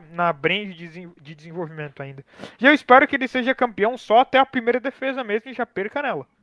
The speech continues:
Porque pra mim não faz sentido ele segurar esse título. Ele tem que só passar adiante a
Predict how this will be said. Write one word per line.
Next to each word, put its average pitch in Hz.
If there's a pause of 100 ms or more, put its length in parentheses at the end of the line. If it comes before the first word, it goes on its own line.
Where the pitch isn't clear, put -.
(560)
Porque -
pra 190
mim 175
não 226
faz 233
sentido 240
ele 214
segurar 233
esse 226
título. 139 (960)
Ele 143
tem 170
que 220
só 196
passar 214
adiante 208 (960)
a 196